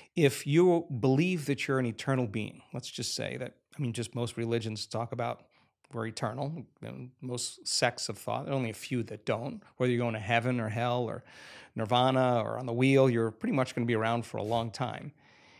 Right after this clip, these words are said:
That, that moment matters so much in the light of eternity because that's the moment you make up your mind to no longer be defined by your past.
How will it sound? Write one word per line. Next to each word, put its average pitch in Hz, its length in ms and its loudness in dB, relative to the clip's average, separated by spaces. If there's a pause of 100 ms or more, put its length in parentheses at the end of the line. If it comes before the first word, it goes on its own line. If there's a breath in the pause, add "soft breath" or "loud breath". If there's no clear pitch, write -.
(320 soft breath)
That, 156 200 4 (160)
that 175 180 6
moment 160 640 6
matters 135 720 2
so - 420 2
much 123 540 0 (540)
in 135 80 0
the 123 100 2
light 120 240 2
of 117 80 -2
eternity 117 500 -4
because 110 420 -8 (520 loud breath)
that's 160 280 4
the 156 100 -2
moment 135 400 2
you 120 240 0
make 135 240 2
up - 160 -4
your 123 100 -2
mind 131 380 2
to 127 180 -4
no 131 420 4
longer 127 560 0
be 110 200 -6
defined 117 720 -6
by 113 140 -6
your 120 120 -10
past. - 640 -14